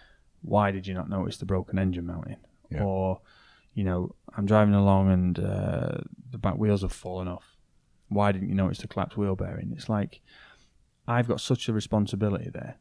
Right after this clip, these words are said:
Speaker 1: Not only in the first case of a duty of care to keep the car and the road users safe, but also you're about to buy something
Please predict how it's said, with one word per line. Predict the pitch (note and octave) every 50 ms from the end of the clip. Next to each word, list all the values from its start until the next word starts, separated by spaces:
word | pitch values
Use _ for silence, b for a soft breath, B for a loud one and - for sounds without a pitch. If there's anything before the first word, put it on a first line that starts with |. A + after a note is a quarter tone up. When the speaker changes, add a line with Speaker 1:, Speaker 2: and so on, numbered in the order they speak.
| _ -
Speaker 1:
Not | A2+ F#2+
only | A#2+ C3 C3+ C3+ B2+ A#2+ A#2 A#2 - _ _ _ _
in | - A2 G#2 G#2
the | G2+
first | - - B2+ B2 A#2 - -
case | - G2+ F#2+ F#2+ - - G2
of | G2 F#2
a | F#2+
duty | F#2 G2+ G2+ F#2+ F2 F#2
of | -
care | - - B2 A2 G2 F#2
to | - -
keep | - F2+ -
the | -
car | - B2+ B2 A#2+ A2+ A2
and | G#2+ G2+ G2+ G2
the | F#2+
road | G#2 G#2+ A2 G#2 G2
users | F#2 F2+ F2+ F#2 -
safe, | - - F#2 - - -
but | - -
also | - - C#3 C3+ - A#2
you're | A2+ A#2 C3 C3
about | C3 B2+ A#2+ A#2 -
to | -
buy | - A#2+ A2+ A#2 A#2+
something | - - - - - - A#2+ A#2